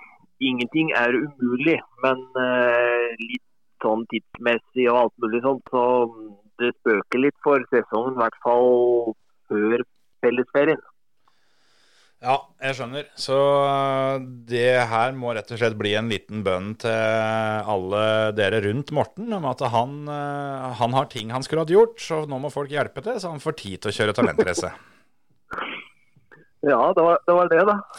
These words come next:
Speaker 2: <laughs> Ja, alt ordner seg for snille gutter, vet du.
Speaker 1: Ja,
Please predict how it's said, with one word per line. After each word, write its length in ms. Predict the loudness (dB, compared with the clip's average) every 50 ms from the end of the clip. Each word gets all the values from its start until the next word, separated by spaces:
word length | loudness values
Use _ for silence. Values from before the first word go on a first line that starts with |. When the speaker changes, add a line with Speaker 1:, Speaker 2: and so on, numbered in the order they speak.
| -10 -4 -4 -4 -2 -2 -6 -6 _ -10 -10 -8
Speaker 2:
<laughs> 720 | -10 -12 -12 _ _ _ -20 -20 -20 -20 -20 -20 -20 -18 -14
Ja, 80 | -14 -14 -14 _ _ _ _ _ -2
alt 180 | -2 -2 4 4 4
ordner 180 | 4 4 0
seg 160 | -4 -4 -6 -6
for 80 | -6
snille 240 | -8 -8 -8 -8 -6
gutter, 240 | -8 -8 -8 -6 -4
vet 160 | -4 -4 -4
du. 120 | -4 -8 -8 -10 _ _ _ _ _ _ _ _ _ _ _ _ _ _ _ _ _ _ _ _ 0
Speaker 1:
Ja, 60 | 2